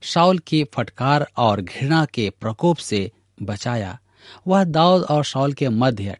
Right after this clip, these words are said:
टक्कर रोक रहा था। शामुएल की मृत्यु के बाद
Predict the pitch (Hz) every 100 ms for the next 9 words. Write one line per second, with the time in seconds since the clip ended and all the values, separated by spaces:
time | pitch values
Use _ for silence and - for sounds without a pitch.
0 | _ 131 _ 147 120 117 117 107 107 -
1 | 95 90 _ _ _ _ - - 147 175
2 | 185 - 165 127 117 - 120 - 104 98
3 | 104 107 117